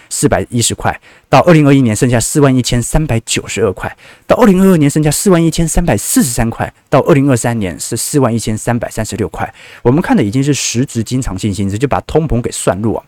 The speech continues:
这说明什么事情啊？过去三年台湾的劳工阶级光靠薪资来支付平常开销的人，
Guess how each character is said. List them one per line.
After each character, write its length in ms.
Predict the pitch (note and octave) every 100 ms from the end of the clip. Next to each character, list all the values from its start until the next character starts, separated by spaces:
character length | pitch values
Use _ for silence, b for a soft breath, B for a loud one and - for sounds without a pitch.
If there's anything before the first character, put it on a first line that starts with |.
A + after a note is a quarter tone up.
| _
这 100 | G3+
说 120 | A#3
明 80 | G3
什 80 | A#2
么 80 | F#2+
事 80 |
情 160 | A#2 -
啊？ 180 | C#2 - B B B
过 180 | C4 -
去 180 | - D#3
三 260 | - A#2+ A#2
年 120 | F2 F2+ B B
台 220 | - A2 C3
湾 160 | F3
的 80 | E3+
劳 280 | G2+ G2+ G2+
工 240 | A#2+ E3+ F3+
阶 200 | D3+ C3+
级 260 | - F2
光 260 | - E3 F3+
靠 180 | - A#2+
薪 360 | - D3+ D#3
资 220 | D3+ C#3
来 120 | A#2+ G#2
支 240 | - C#3
付 180 | C#3 B2
平 200 | - A2
常 180 | A2+ G#2+
开 180 | - A#2
销 120 | B2+
的 120 | G#2
人， 180 | D#2+ E2